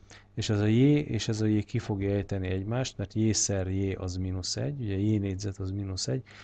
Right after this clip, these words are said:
emiatt ez itt pozitív előjelet fog kapni, és két omega lesz a szorzó szinusz omega T-vel. És valóban nem szerepel benne,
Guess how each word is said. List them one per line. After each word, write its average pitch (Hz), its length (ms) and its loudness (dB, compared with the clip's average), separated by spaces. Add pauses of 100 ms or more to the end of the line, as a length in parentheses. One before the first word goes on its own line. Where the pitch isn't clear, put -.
(180)
emiatt 101 320 -2
ez 95 100 0
itt 90 200 -4
pozitív 110 640 0 (300)
előjelet 101 420 2
fog 101 260 -6
kapni, 127 460 0 (440)
és 113 320 0
két 107 320 2
omega 95 560 0
lesz 95 400 -2
a 90 260 -4 (120)
szorzó 101 760 0
szinusz 98 520 -4
omega 90 380 -4
T-vel. 117 540 -8 (1600)
És - 160 -2
valóban 127 600 4 (380)
nem 135 140 4
szerepel 101 500 0
benne, 98 420 0